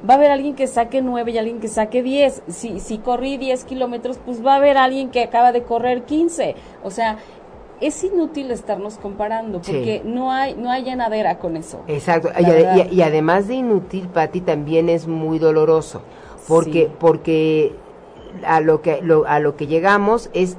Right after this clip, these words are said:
Speaker 2: a invisibilizar nuevamente nuestros esfuerzos y nuestros logros.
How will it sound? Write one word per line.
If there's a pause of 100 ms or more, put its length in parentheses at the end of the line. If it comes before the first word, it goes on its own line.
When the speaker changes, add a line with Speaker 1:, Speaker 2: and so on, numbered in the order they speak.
Speaker 2:
a (340)
invisibilizar (640)
nuevamente
nuestros
esfuerzos
y
nuestros
logros.